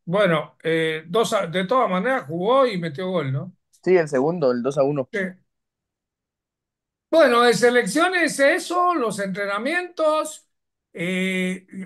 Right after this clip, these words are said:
Speaker 1: no hay convocatoria de la veinte todavía, fue, va a ser hasta la otra semana, ¿no?
Speaker 2: Sí, por el momento no hay, me imagino que va a salir esta semana, pero a finales, tipo
Speaker 1: Ujú.
Speaker 2: viernes, sábado.
Speaker 1: Sí.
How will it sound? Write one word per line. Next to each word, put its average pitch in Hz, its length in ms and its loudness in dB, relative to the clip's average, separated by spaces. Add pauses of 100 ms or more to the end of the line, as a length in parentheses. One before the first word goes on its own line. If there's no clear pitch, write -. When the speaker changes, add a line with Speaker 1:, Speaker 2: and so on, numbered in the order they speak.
Speaker 1:
no 202 180 0
hay 294 120 4
convocatoria 262 600 0
de 240 80 0
la 214 80 0
veinte 269 320 0
todavía, 226 440 -2
fue, 247 340 -6
va 185 160 -6
a - 20 -8
ser 254 160 -4
hasta 214 220 -6
la 196 100 0
otra 220 180 -6
semana, 233 360 -4
¿no? 214 360 -4 (1600)
Speaker 2:
Sí, 208 260 0
por 190 180 4
el 185 60 2
momento 175 360 -4
no 170 100 -4
hay, 185 120 -2
me 196 80 -4
imagino 170 320 -4
que 214 100 0
va 180 40 4
a - 20 -4
salir 156 680 -8 (160)
esta 185 220 2
semana, 185 280 4
pero 156 200 4
a 123 80 2
finales, 131 560 -4 (300)
tipo 135 300 2
Speaker 1:
Ujú. - 20 6
Speaker 2:
viernes, 151 380 4
sábado. 127 280 2 (2750)
Speaker 1:
Sí. - 180 -8